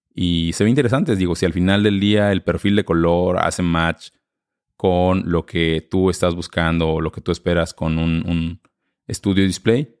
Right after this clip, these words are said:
que la belleza de los Studio Display de, de Apple, o por lo que a mí me gustan, o el, el L G Ultrafine, es que te dan una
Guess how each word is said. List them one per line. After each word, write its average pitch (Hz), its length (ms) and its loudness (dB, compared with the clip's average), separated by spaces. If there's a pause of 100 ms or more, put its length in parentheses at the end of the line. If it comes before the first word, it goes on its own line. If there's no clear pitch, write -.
(200)
que - 120 2
la 95 80 2
belleza 113 260 2
de 139 60 2
los 104 120 2
Studio 101 280 -2
Display 85 580 0
de, 85 240 2
de 85 140 0
Apple, 78 240 -2
o 80 80 -4
por 87 100 -4
lo 82 80 -2
que 80 120 -6
a 78 40 -2
mí 80 100 -2
me 87 100 2
gustan, 85 340 -2
o 82 120 2
el, 85 300 0
el 87 260 2
L 90 200 0
G 90 200 0
Ultrafine, 110 680 -2 (720)
es 92 140 -2
que 98 120 -2
te 92 100 -2
dan 87 240 2
una 92 720 0